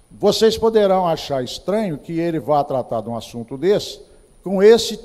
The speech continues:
título, O Livro da Prece. E mais, há um subtítulo aqui, que vai ficar mais rápido de a gente falar, se mostrar aqui nesse slide.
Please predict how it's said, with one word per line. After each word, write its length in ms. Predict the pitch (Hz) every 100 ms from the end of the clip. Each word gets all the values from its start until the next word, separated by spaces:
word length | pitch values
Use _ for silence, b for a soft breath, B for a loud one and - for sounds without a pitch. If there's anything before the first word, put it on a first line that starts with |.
| - - _
título, 520 | - 175 175 - 107 90
O 100 | 127
Livro 300 | 139 170 202
da 120 | 180 170
Prece. 600 | - 127 113 - - -
E 120 | 180
mais, 580 | 175 170 143 104 - - b b b b b b -
há 220 | 143 214
um 140 | 240
subtítulo 920 | - - 214 180 160 - 185 196 151 139
aqui, 340 | 139 214 180
que 240 | - -
vai 160 | 131 147
ficar 200 | 147 147
mais 520 | 139 127 - - - -
rápido 600 | - 147 160 - 120 113
de 140 | 120
a 40 | 113
gente 240 | 135 127
falar, 320 | - 120 143
se 140 | 143 143
mostrar 460 | 135 127 - 131
aqui 260 | 127 - 127
nesse 240 | 127 -
slide. 380 | 135 110 87